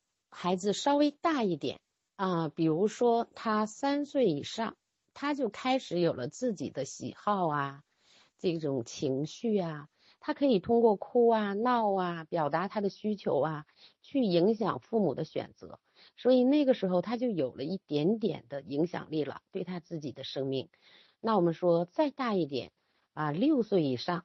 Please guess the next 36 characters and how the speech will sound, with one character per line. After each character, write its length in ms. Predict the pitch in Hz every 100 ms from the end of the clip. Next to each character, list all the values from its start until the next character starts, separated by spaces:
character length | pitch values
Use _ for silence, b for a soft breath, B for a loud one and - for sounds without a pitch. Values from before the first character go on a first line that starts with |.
| _
他 160 | - 196
可 100 | 170
能 220 | 160 156
会 100 | 175
有 140 | 151
更 280 | 123 233 208
大 200 | 180 180
的 80 | 156
影 240 | 131 127
响 240 | 139 131 135
力。 160 | 139 - b b b b
所 180 | - 175
以， 300 | 190 147 120 _ _ _
那 160 | 277 277
我 80 | 202
们 120 | 185
说 280 | - 208 208
什 240 | - 170
么 120 | 202
时 140 | 240 190
候 220 | 190 185
孩 260 | - 139
子 180 | 165 180
完 320 | 160 151 185
全 240 | 254 214 214
可 140 | 208
以 160 | 185 180
掌 380 | - 180 143 113
控 240 | 240 233
他 180 | 185 202
自 260 | - 233
己 140 | 196 135
的 80 | 143
生 240 | - 190
命 260 | 208 202 185
呢？ 220 | 160